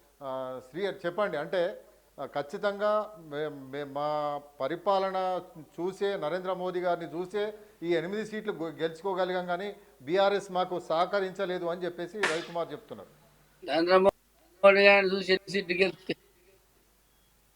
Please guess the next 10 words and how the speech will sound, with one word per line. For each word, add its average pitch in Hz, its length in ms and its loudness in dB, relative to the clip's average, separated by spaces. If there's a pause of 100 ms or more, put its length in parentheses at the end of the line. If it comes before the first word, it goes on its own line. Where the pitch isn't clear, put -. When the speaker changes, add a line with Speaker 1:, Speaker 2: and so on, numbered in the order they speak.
Speaker 1:
ఆ. 120 200 -8 (1300)
Speaker 2:
ఇప్పుడు 147 540 6
మోడీ 165 140 12
గారి 165 260 10 (120)
చరిష్మా 147 260 4
చూస్తే 156 600 0 (1300)
మన 139 120 0 (1120)
ఎందుకు 147 200 -2
డిఫైట్ 139 400 2
రాలేదు 104 260 -4